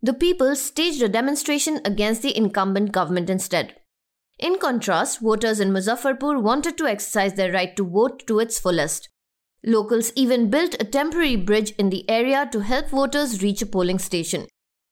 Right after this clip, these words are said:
Since there was no bridge to cross a water stream, the locals constructed a makeshift bridge for easy movement of voters. They said that they wanted every vote to count. In other news, political jibes between major candidates continued.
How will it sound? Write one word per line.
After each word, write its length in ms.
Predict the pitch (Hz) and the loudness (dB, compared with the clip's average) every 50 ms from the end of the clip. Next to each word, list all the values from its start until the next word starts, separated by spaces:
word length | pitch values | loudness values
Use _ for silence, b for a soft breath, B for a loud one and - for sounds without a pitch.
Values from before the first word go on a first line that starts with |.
| _ _ _ _ _ - | _ _ _ _ _ -8
Since 320 | - - 359 359 359 349 | -4 0 0 0 0 0
there 140 | 233 247 220 | 0 0 2
was 200 | 214 220 214 - | 2 2 2 2
no 200 | 214 233 294 349 | 2 2 2 2
bridge 280 | 311 262 240 220 226 - | 2 2 2 2 2 0
to 100 | - 226 | -2 -2
cross 280 | 202 - 202 196 196 - | 0 0 0 0 0 2
a 60 | 196 | 2
water 240 | 190 185 185 - 196 | 2 2 2 2 0
stream, 420 | 190 - - 240 254 262 294 320 311 B B B B | -2 -2 -2 -2 0 0 0 -2 -4 B B B B
the 160 | 233 254 262 277 302 | 0 2 4 4 4
locals 280 | 320 320 339 330 339 | 2 2 0 0 0
constructed 720 | - 262 214 226 - - - 262 269 269 302 302 254 - - | 0 0 0 0 0 -2 -2 -2 -2 -2 -2 -4 -2 -2 0
a 60 | 208 | 2
makeshift 560 | 196 202 233 254 - - 339 330 320 - 185 | 2 2 2 0 0 -2 -2 -2 -2 -4 -2
bridge 320 | 196 190 202 202 190 - | 0 0 0 0 0 0
for 240 | - - 180 - - - | -2 -2 -2 -4 -4 -2
easy 320 | 262 285 294 269 294 302 294 | 2 2 2 2 2 2 2
movement 480 | 269 202 185 180 180 190 185 185 190 | 4 4 2 2 2 2 0 0 0
of 60 | 196 190 | 0 0
voters. 520 | 180 175 170 175 180 165 135 160 - - _ _ _ _ _ _ _ _ - 190 | 2 0 2 2 2 0 0 -2 -4 -10 _ _ _ _ _ _ _ _ -6 -2
They 140 | 190 196 | 0 0
said 400 | 202 - - 262 269 269 233 202 | 0 0 -2 -2 -2 -2 -2 -2
that 160 | 202 190 170 196 | -2 -2 0 0
they 80 | 185 | 0
wanted 480 | 180 185 208 240 262 254 277 240 233 - - - | 2 2 2 0 0 0 -2 -2 -4 -6 -4 -2
every 360 | - 302 269 269 285 320 311 | -2 -2 -2 0 0 2 2
vote 300 | 247 185 185 190 185 - | 2 2 0 0 0 0
to 80 | 196 190 | -2 -2
count. 440 | 196 - 185 165 139 139 - - - _ _ _ _ _ _ _ _ _ _ _ - | 0 2 0 0 0 -2 -8 -12 -18 _ _ _ _ _ _ _ _ _ _ _ -6
In 180 | - 320 311 - - | -4 -2 -2 -2 0
other 200 | 330 311 359 349 | -2 0 2 2
news, 440 | 277 226 196 196 214 254 247 - - | 4 4 4 4 2 2 0 -4 -8
political 640 | - - - 330 339 339 349 349 359 359 349 311 214 | -8 -2 0 0 0 0 0 -2 0 0 0 0 2
jibes 340 | 220 196 180 190 190 202 | 2 0 0 0 -2 -4
between 460 | 180 170 202 196 190 196 190 196 196 202 | -2 -2 -2 0 0 2 2 4 4 2
major 260 | 226 269 254 320 330 | 2 2 0 -2 -2
candidates 520 | - 277 247 247 247 233 262 269 262 - | 0 -2 -2 0 0 0 0 0 -2 -2
continued. 600 | - 190 170 185 180 - 180 185 - - - - | -2 0 0 0 0 0 0 0 0 -2 -4 -8